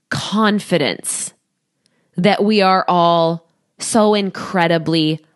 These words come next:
hungry for?" We say that, right? "I want to be as confident as she is. I wish I were just as confident as they were. I wish I had more confidence in this area.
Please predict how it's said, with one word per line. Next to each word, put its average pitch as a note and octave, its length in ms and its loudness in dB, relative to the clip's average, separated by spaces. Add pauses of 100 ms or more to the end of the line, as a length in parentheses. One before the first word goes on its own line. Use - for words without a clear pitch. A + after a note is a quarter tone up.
(120)
hungry C#3+ 540 -6
for?" - 480 -12 (1800)
We C4+ 200 2
say G4 400 0
that, G3 340 0
right? F3 240 2
"I A#3 80 2
want B3+ 220 0
to - 20 -4
be B3 260 -2
as B3+ 140 -4
confident G#3+ 680 -4
as F3 220 -4
she D#3+ 160 -4
is. D3 100 -8
I - 80 -8
wish - 240 -10
I A#3+ 60 -6
were A#3 100 -6
just A#3+ 240 -6
as A#3+ 140 -8
confident A3 640 -2
as F3 100 -4
they D#3 160 0
were. - 240 -6
I - 80 -2
wish A3 220 -4
I B3 60 -2
had A#3+ 260 0
more A#3 200 -2
confidence A3 640 -4
in G#3+ 180 0
this F#3 240 -4
area. G1+ 400 -4